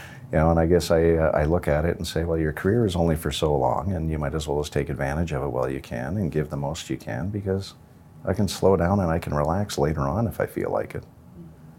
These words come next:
You know, so that's, uh, that's really, I guess, the way I look at it. Although I am getting to the point where it's, you know, taking a little more time for myself is <laughs> definitely a priority.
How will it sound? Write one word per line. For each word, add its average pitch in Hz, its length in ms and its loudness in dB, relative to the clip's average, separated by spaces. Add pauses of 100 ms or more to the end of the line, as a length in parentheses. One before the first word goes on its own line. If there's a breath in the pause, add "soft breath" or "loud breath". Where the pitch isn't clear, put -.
(460)
You 73 60 -2
know, 76 100 0
so 85 180 0
that's, 87 440 2
uh, 92 340 2 (400)
that's 98 220 -2
really, 64 260 2
I 57 80 -2
guess, 64 220 -6
the - 100 -4
way 62 160 -2
I - 80 -2
look - 300 -6
at 104 180 -2
it. 117 140 -6 (880 loud breath)
Although 85 200 4
I 87 80 6
am 87 120 6
getting 82 200 6
to 80 60 4
the 80 60 -2
point 69 260 -2
where 73 180 2
it's, - 360 -4
you 92 80 2
know, 82 180 -2
taking 82 300 2
a 80 60 2
little 82 180 4
more 80 160 2
time 76 260 -2
for 82 140 -6
myself 80 480 0
is 90 160 -2
<laughs> - 140 -10
definitely - 420 0
a 76 60 0
priority. 62 580 -2